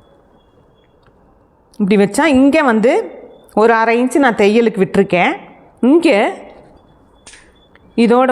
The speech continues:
வருது. இங்கேயும் ஒரு அரை இன்ச்சு நான் தையலுக்கு எக்ஸ்ட்ராவாக மார்க் பண்ணுறேன். ஓகேங்களா? இதை விட கை நீளம் வேணும்னு கேட்டிருந்தாங்கன்னா இன்னொரு கால் இன்ச்சு நீளம் வேணும்னு கேட்டிருக்காங்க. அந்த கால் இன்ச்சும் எக்ஸ்ட்ரா விட்டுட்டோம்னா இப்போது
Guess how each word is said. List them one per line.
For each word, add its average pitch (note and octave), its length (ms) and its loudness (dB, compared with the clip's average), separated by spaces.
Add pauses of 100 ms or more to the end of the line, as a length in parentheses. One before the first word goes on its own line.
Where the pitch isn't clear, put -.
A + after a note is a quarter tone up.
வருது. F3 300 2 (840)
இங்கேயும் D#4+ 400 2
ஒரு B3 160 2
அரை A3 200 0
இன்ச்சு A3 260 -2
நான் A#3 320 0
தையலுக்கு G#3+ 460 0 (220)
எக்ஸ்ட்ராவாக A3 540 -2
மார்க் E3+ 260 -4
பண்ணுறேன். D3+ 280 -4 (500)
ஓகேங்களா? G#3+ 380 0 (880)
இதை C4 140 2
விட C#4+ 120 0 (100)
கை C4 100 0 (180)
நீளம் C#4+ 400 0
வேணும்னு C#4+ 360 0
கேட்டிருந்தாங்கன்னா G3 680 0 (180)
இன்னொரு C#4 340 2
கால் G#3 240 0
இன்ச்சு B3+ 240 -4
நீளம் A3 260 2
வேணும்னு G3 300 0
கேட்டிருக்காங்க. F3 540 -2 (540)
அந்த C#4+ 140 2 (120)
கால் A3 240 0
இன்ச்சும் C4+ 260 0
எக்ஸ்ட்ரா A3 280 -4 (100)
விட்டுட்டோம்னா F3 520 -2 (1080)
இப்போது D#4 300 -2